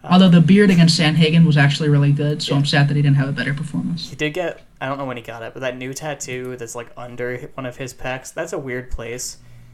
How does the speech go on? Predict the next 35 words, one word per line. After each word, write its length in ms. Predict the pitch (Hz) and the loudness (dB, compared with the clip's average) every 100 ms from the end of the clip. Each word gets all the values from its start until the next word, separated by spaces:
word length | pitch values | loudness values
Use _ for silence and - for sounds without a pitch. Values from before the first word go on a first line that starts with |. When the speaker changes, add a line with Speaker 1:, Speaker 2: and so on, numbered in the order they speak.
| - | -20
Speaker 1:
for 180 | 143 151 | -14 -8
a 80 | 147 | -2
Speaker 2:
<laughs> 20 | |
Speaker 1:
tattoo. 380 | 196 139 - 147 | -2 -2 -6 -6
Like, 160 | 131 | -8
I 60 | - | -8
feel 140 | 156 | -6
like 60 | 147 | -6
you 120 | 143 | -2
also 260 | 123 120 120 | -2 -4 -8
need 160 | 120 | -10
a 80 | 117 | -12
chest 300 | 113 120 117 | -10 -12 -10
tattoo 340 | 127 123 135 123 | -10 -10 -10 -12
for 80 | |
that 140 | 123 117 | -12 -12
not 180 | 117 120 | -14 -14
to 80 | 123 | -12
look 200 | 123 135 | -12 -12
weird. 300 | 131 131 135 - - | -12 -12 -14 -20 -20
I 80 | - | -16
don't 180 | 117 - | -16 -18
know. 200 | - - - 440 - - - - - - - - - - | -20 -20 -18 -20 -20 -20 -20 -20 -20 -20 -20 -20 -20 -12
Maybe 240 | 127 123 | -10 -10
I'm 120 | 117 | -10
just 200 | 120 - | -12 -12
picky. 300 | 127 - 147 - _ - _ _ - - - - - - - | -14 -14 -18 -18 _ -20 _ _ -20 -20 -20 -20 -20 -20 -10
Speaker 2:
Yeah, 180 | 180 151 | 0 2
I'm 60 | 170 | 6
not 120 | 180 | 6
a 60 | 151 | 4
tattoo 340 | 160 143 147 | 0 0 -2
connoisseur. 500 | 143 139 143 147 143 151 | 0 0 0 -2 -4 -2
I 60 | |
don't, 180 | 160 151 | -4 -6